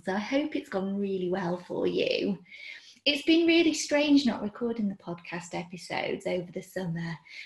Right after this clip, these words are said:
but I think it was good to have a little bit of a break and a switch off. And now I'm back, fully refreshed and ready to share some more support and guidance to hopefully inspire some of your practice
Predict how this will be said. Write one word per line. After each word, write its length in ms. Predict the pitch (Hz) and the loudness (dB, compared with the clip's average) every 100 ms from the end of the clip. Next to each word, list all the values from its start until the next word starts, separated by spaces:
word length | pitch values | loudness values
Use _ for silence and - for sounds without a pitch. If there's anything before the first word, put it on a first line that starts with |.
| - | -16
but 80 | 214 | -8
I 40 | |
think 220 | 294 311 | -4 -4
it 60 | - | -4
was 120 | 240 | -6
good 220 | - 208 | -6 -8
to 80 | - | -8
have 160 | 190 190 | -10 -8
a 40 | |
little 340 | 180 185 185 | -8 -10 -12
bit 100 | 165 175 | -14 -12
of 100 | 180 | -12
a 60 | 175 175 | -10 -6
break 400 | 170 175 170 175 | -6 -6 -8 -10
and 80 | |
a 40 | 175 | -12
switch 440 | - 180 - - | -10 -12 -12 -12
off. 140 | 165 165 - _ _ 185 | -10 -12 -16 _ _ -6
And 200 | 185 185 | -4 -2
now 220 | 220 285 | 0 2
I'm 280 | 285 226 208 | 4 4 2
back, 480 | 165 160 - - - - - - _ - | -2 -10 -12 -20 -20 -18 -18 -20 _ -2
fully 320 | 311 330 285 | 2 4 2
refreshed 760 | 220 - 180 180 160 - - - | 0 -4 -8 -8 -10 -10 -12 -10
and 260 | 185 180 190 | -8 -6 -4
ready 540 | 196 196 196 185 185 - | -6 -4 -6 -6 -8 -12
to 120 | 190 | -14
share 520 | 185 - 170 160 165 - - | -12 -10 -8 -8 -8 -10 -12
some 220 | 190 208 | -8 -4
more 240 | 254 277 | -2 -4
support 800 | 277 - - 175 170 170 - - - - - - | -6 -12 -14 -8 -4 -4 -8 -12 -20 -20 -18 -14
and 160 | 180 | -12
guidance 640 | 165 170 175 175 180 - - | -10 -8 -8 -8 -8 -12 -14
to 80 | 285 | -16
hopefully 640 | - 440 440 453 415 349 | -6 -4 -4 -4 -2 2
inspire 560 | 262 254 - 185 190 190 | 2 0 -4 -6 -6 -6
some 180 | 190 175 | -8 -10
of 100 | 175 | -6
your 200 | 170 170 | -6 -6
practice 920 | 170 - - - - - 175 - - | -10 -20 -20 -18 -12 -10 -10 -14 -20